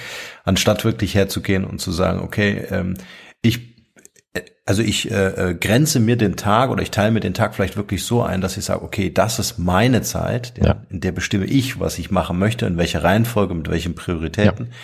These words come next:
Speaker 1: Und das ist die Zeit, die ich zur Verfügung stelle, ähm, weil es oftmals ja auch, ähm,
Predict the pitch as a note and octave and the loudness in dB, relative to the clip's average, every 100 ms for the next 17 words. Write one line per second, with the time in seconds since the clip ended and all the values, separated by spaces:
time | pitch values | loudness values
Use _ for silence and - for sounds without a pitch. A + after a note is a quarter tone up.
0 | - - - F#2+ F#2 G2 - G2+ A2 - | -16 -14 -4 0 4 2 2 -2 -2 -2
1 | - G2+ F#2 G2+ G#2 - A2 G2 G#2 F#2+ | 0 0 0 -2 -4 -4 -2 -2 -2 -2
2 | B2 A#2+ G#2 F#2+ - F#2+ G#2 A#2 A#2+ - | -2 0 0 0 2 4 6 4 2 -4
3 | - - - - F#2 F#2 F2+ - - F2+ | -14 -18 -16 -2 0 0 -2 -2 0 2
4 | F2 F#2 - F2+ E2 F#2 E2+ - - E2+ | 0 -2 0 -2 0 0 0 -2 -4 -2
5 | E2+ E2 | -2 -4